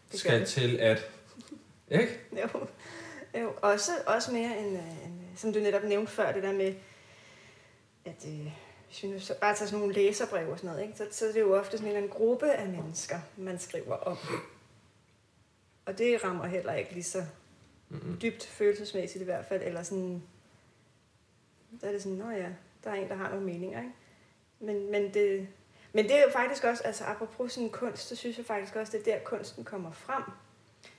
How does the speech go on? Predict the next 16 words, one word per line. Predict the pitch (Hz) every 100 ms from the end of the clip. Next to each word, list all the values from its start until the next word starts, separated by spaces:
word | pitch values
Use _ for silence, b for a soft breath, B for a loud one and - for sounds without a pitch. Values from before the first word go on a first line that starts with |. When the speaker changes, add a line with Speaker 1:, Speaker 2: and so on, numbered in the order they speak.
| -
Speaker 1:
Det | 220
er... | 202 196 202 196 - -
Øh, | 170 170 151 151 156 151 - _ _ _ _ _ -
når | 175
man | 165 160
tør | 208 196 202 - _ _ _ _ _ _ _
<laughs> | 190 - - - -
at | 202
skrive | - 214 208
ind | 220
i | 214
følelser. | 208 202 - - -
Altså | 196 190
at | 190
skrive | - 208 202
den | 202